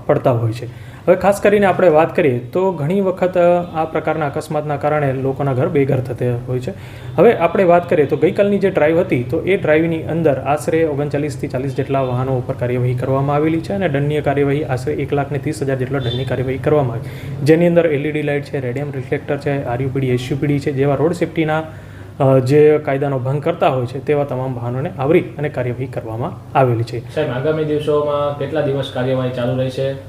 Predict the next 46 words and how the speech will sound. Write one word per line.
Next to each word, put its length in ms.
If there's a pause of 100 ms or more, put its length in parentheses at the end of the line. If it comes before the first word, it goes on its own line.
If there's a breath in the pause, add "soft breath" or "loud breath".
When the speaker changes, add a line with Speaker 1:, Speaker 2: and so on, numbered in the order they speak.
(120)
Speaker 2:
ને 100
કયા 220
કયા 220
વાહનોમાં 840
કાર્યવાહી 360
ચાલુ 260
રહેશે? 320
Speaker 1:
જી, 140
જરૂર, 240
ચોક્કસ 320
આપને 160
બતાવી 320
દઉં 180
તો 180
એ 160
બાબતે 320
કે 100
આગામી 280
દિવસોમાં 460
પણ 80
આ 100
પ્રકારની 400
ડ્રાઈવ 240
કરવામાં 400
આવતી 220
રહેશે 240 (380 loud breath)
અને 180
તમામ 280
પ્રકારના 400
વાહનો, 340
જે 360 (140)
કાર 240
છે 280
કે 400
ટ્રક 440
છે 140
કે 140
ત-, 180 (160)
તમામ 240
પ્રકારના 360
વાહનોને 380
આની 120
અંદર 160
આવરી 320
લેવામાં 540
આવશે. 260